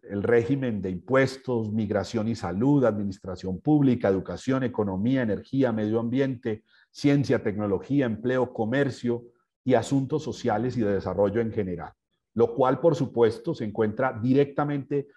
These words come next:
alineado con, eh, lo que la Organización de las Naciones Unidas en los Objetivos del Desarrollo ha planteado, los,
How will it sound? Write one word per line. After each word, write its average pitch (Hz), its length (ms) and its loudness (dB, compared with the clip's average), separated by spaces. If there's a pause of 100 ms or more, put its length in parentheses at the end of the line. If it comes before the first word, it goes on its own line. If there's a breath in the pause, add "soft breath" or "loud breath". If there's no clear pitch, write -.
(240 soft breath)
alineado 120 920 0 (460)
con, 156 500 0 (100)
eh, 107 400 -4 (120)
lo 117 400 -2
que 113 200 -4
la 107 260 0
Organización 107 800 -2
de 160 80 2
las 120 160 0
Naciones 107 420 -8
Unidas 120 520 0 (200)
en 131 340 -2 (320 loud breath)
los 110 240 2
Objetivos 120 580 0
del 120 140 0
Desarrollo 104 800 0 (220 loud breath)
ha 117 180 -2
planteado, 120 800 2
los, 101 500 -6